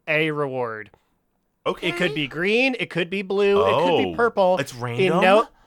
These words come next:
Speaker 1: it's random, in no particular order. So, sometimes you'll wait there for forty-nine minutes, do the whole damn thing, and you're like, "I got three greens." But sometimes you're like, "Wow,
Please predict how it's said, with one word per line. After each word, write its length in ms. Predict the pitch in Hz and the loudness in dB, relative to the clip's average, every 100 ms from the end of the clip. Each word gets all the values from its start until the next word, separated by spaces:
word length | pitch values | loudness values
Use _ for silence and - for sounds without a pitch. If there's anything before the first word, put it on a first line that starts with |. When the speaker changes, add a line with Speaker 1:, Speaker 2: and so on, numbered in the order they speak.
| _ _ | _ _
Speaker 1:
it's 260 | - 185 - | -2 -2 -2
random, 440 | 175 220 208 160 | 0 2 4 2
in 120 | 151 156 | 0 2
no 200 | 190 233 | 0 0
particular 500 | 240 240 226 208 196 | -2 -2 -4 -4 -4
order. 380 | 202 175 131 | -6 -6 -8
So, 480 | 127 - 269 226 196 - _ - | -8 0 4 4 2 -6 _ -10
sometimes 640 | - 247 262 233 220 185 | 0 0 0 -2 -2 -2
you'll 160 | 190 165 | -4 -2
wait 240 | 175 196 | -2 0
there 160 | 160 143 | -2 -4
for 160 | - | -6
forty-nine 680 | 147 151 151 139 135 131 131 | -8 -4 -2 -2 -2 -2 -2
minutes, 380 | 127 131 147 - _ _ _ | -2 -4 -6 -16 _ _ _
do 220 | 190 277 | -6 -2
the 100 | 247 | 2
whole 200 | 185 180 | 2 2
damn 280 | 156 139 139 | 2 0 0
thing, 240 | 135 143 147 | -2 -4 -2
and 80 | |
you're 120 | 175 185 | -2 -2
like, 160 | 180 | -4
"I 60 | 208 | -4
got 220 | 240 226 | -2 -4
three 240 | 190 214 196 | -4 -8 -6
greens." 720 | 165 185 151 131 113 - - _ _ _ _ - | -6 -6 -6 -6 -12 -18 -20 _ _ _ _ -6
But 160 | 160 | -6
sometimes 640 | - 214 247 196 175 165 156 | 2 2 2 0 0 0 -2
you're 100 | 180 | 0
like, 200 | 160 131 | 0 0
"Wow, 460 | 165 254 208 131 | 0 0 0 -2